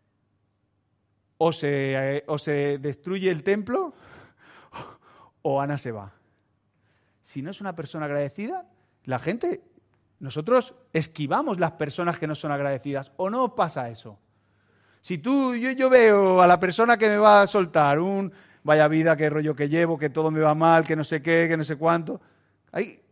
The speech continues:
gente con esta toxicidad, dejadme que lo diga así. Cuando tú vas en esa línea, bueno, va, ármate de paciencia, pero ochenta y cuatro años. No, o Ana la transforma el Señor,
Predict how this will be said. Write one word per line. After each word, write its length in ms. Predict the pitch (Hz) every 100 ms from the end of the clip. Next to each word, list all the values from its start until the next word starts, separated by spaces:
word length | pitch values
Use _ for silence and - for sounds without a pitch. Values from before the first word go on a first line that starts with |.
| _
gente 560 | - 226 240 233 240 -
con 140 | 185
esta 220 | 208 -
toxicidad, 680 | 208 185 220 185 180 120 107
dejadme 600 | 131 135 139 139 165 170
que 60 | 175
lo 100 | 175
diga 180 | 180
así. 340 | 165 - 214 123 _ _ _ _ _ _ _ _ _ _ _ _ _ _ _ _
Cuando 260 | - 170 175
tú 120 | 165
vas 180 | 294 294
en 100 | 269
esa 180 | 247 254
línea, 480 | 254 302 320 320 277 _ _ _ _ _ _
bueno, 220 | - 131 131
va, 240 | 131 107 _ _
ármate 380 | - 156 151 147
de 100 | 147
paciencia, 800 | 131 127 185 240 214 247 269 302 _ _ _ _
pero 180 | 131 131
ochenta 380 | 127 131 117 110
y 40 |
cuatro 340 | - 113 196 170
años. 460 | 101 143 220 _ _ _ _ _ _ _ _ _ _ _ _
No, 440 | 131 147 135 120 _
o 200 | 123 131
Ana 200 | 151 165
la 120 | 156
transforma 440 | 143 131 147 143
el 60 | 131
Señor, 420 | - 123 190 -